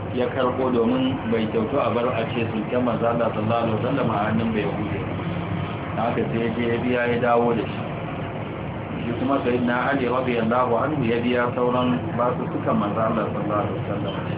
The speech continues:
Wannan duk dai abin da yake nunawa, yana nuna, a, ita wannan rayuwar ba wani abu ba. Ga wanda ya fahimce ta.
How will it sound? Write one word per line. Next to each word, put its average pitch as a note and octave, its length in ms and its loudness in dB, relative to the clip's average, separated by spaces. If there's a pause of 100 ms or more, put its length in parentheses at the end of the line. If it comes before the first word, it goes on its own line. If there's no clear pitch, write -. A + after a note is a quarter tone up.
(2500)
Wannan A#2+ 400 0
duk - 100 -2
dai D#3+ 140 4
abin C3 260 2
da A2+ 60 2
yake A#2+ 280 2
nunawa, A#2 520 4
yana A#2+ 240 2
nuna, A#2+ 340 2 (840)
a, G#2 340 2
ita B2+ 160 -2
wannan C#3+ 240 4
rayuwar A2+ 400 2
ba G#2 160 2
wani G#2+ 160 0
abu - 220 -2 (100)
ba. - 40 -4 (1400)
Ga A2+ 60 0
wanda C3 280 4
ya A#2+ 120 2
fahimce G#2+ 520 -2
ta. - 100 -4